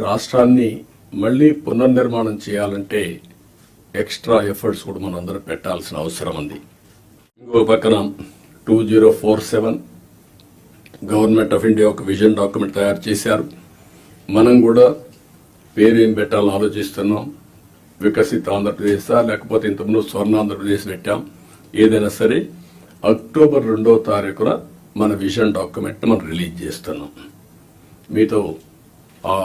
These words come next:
నీతి ఆయోగ్ వాళ్ళందరూ కూడా వచ్చి మాట్లాడతారు. ఈ దీన్ని మీరు కూడా ఒక ఇది తయారు చేసుకోవాలి,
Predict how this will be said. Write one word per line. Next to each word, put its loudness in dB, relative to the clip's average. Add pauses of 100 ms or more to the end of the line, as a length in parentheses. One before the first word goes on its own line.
(480)
నీతి 2
ఆయోగ్ 0 (400)
వాళ్ళందరూ -4
కూడా 0
వచ్చి -4 (100)
మాట్లాడతారు. -2 (720)
ఈ 0 (120)
దీన్ని 8 (180)
మీరు 6 (120)
కూడా 6 (560)
ఒక 0 (920)
ఇది 4
తయారు -2
చేసుకోవాలి, -6